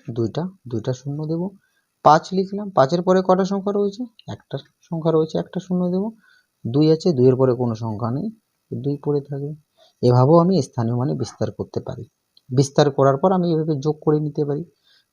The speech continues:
যদি বলে স্থানীয় মানে বিস্তার করে যোগ করো, তাহলে তোমরা এইভাবে করবে। তো তোমাদের অনেকভাবে আমি স্থানীয় মান সম্পর্কে শেখালাম।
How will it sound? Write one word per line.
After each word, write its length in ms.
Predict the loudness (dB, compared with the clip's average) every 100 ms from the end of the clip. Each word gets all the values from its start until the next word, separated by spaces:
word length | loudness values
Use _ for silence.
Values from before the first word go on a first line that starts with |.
| 2
যদি 220 | 4 6
বলে 220 | 6 6 6
স্থানীয় 340 | 2 0 2
মানে 180 | 2 2
বিস্তার 360 | 2 -2 0 -2
করে 180 | 2 0
যোগ 220 | 0 -2 -2
করো, 180 | -2 -2
তাহলে 220 | -2 -4
তোমরা 200 | -2 0
এইভাবে 280 | 0 0 0
করবে। 320 | -4 -6 -6 -8 -14 _ _ _ _ _ _ _ _ _ _
তো 60 | -2
তোমাদের 320 | 4 6 6
অনেকভাবে 520 | 4 4 4 4 2 4
আমি 160 | 2 0
স্থানীয় 340 | -2 -2 2
মান 140 | 2 2
সম্পর্কে 480 | 0 -4 -2 0 -2
শেখালাম। 480 | 0 0 4 4